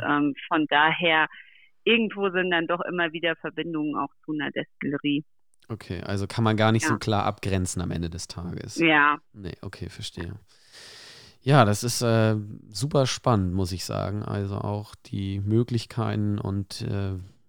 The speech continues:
Speaker 2: dieses ganze Wachstum, was da jetzt ja gerade stattfindet scheinbar und wieder back to the roots mit Whisky Bonding, finde ich auf
Speaker 1: Ja.
Speaker 2: jeden Fall klasse.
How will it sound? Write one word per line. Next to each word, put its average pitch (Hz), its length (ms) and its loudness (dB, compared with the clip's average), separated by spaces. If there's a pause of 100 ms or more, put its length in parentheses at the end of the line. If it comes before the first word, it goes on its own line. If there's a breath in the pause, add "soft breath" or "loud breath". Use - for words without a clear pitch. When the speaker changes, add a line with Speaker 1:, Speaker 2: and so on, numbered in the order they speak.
(140)
Speaker 2:
dieses 95 280 -18
ganze 101 280 -2
Wachstum, 104 380 -2
was 98 120 -2
da - 80 -2
jetzt 92 220 -2
ja 98 80 -2
gerade 98 220 -2
stattfindet 98 520 -4
scheinbar 98 380 -8
und 92 180 -6
wieder 95 320 -6
back 117 200 0
to - 100 -4
the 110 120 2
roots 127 400 4
mit 113 180 0
Whisky 117 320 -2
Bonding, 110 480 2 (760 loud breath)
finde 139 220 6
ich 127 100 6
auf 117 100 6
Speaker 1:
Ja. - 60 8
Speaker 2:
jeden 123 120 6
Fall 120 140 2
klasse. 92 420 -2